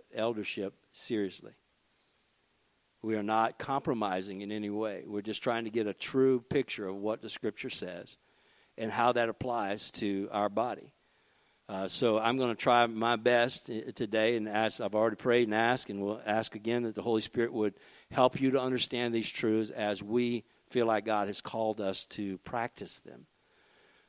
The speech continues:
Also, we're not just talking about, um, behavior. We're talking about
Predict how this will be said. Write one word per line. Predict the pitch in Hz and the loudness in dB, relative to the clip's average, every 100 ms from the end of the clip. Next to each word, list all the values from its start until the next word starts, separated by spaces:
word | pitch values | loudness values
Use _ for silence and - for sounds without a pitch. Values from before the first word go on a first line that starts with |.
| _ _ _ - | _ _ _ -6
Also, | 107 117 - 120 | 2 2 4 2
we're | 110 | 4
not | 113 127 - | 4 2 4
just | 127 117 - | 2 2 2
talking | 127 123 131 117 | 2 2 0 0
about, | 110 113 117 - - | 4 4 4 0 -8
um, | 110 101 98 101 107 _ _ _ 110 | -4 -2 -2 -8 -16 _ _ _ -4
behavior. | 113 - - 127 135 113 92 | -4 -2 0 2 2 0 -4
We're | 98 | -4
talking | - 113 120 113 | 0 0 -2 -4
about | 104 107 107 107 | -2 2 2 0